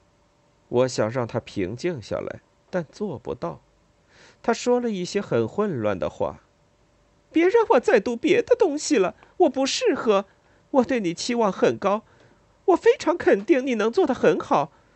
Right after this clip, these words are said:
我希望你做得更好，这是我最渴望的事儿。假如你不是很棒的话，那我是谁呢？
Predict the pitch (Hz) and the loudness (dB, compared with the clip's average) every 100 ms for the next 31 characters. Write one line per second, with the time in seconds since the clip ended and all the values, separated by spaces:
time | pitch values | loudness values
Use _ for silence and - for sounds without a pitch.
0 | _ - 381 - - 453 466 480 311 202 | _ -2 0 0 -4 -4 0 2 2 0
1 | 196 247 185 330 233 - 151 95 - _ | 2 2 2 0 0 -2 -4 -4 -10 _
2 | _ _ _ _ - 262 - 214 180 - | _ _ _ _ -6 -6 -4 -2 -2 2
3 | 392 - 240 131 190 180 160 - 185 - | 0 0 2 2 2 -2 -2 -2 -2 -4
4 | _ _ _ _ _ _ - 311 320 330 | _ _ _ _ _ _ 2 4 4 2
5 | 240 247 269 427 - 196 269 320 254 - | 0 -2 -2 -2 0 0 2 2 2 2
6 | 220 202 - - 466 403 254 220 - 427 | 2 0 -8 0 4 6 4 4 -2 -2
7 | - 196 180 208 | 2 2 0 -4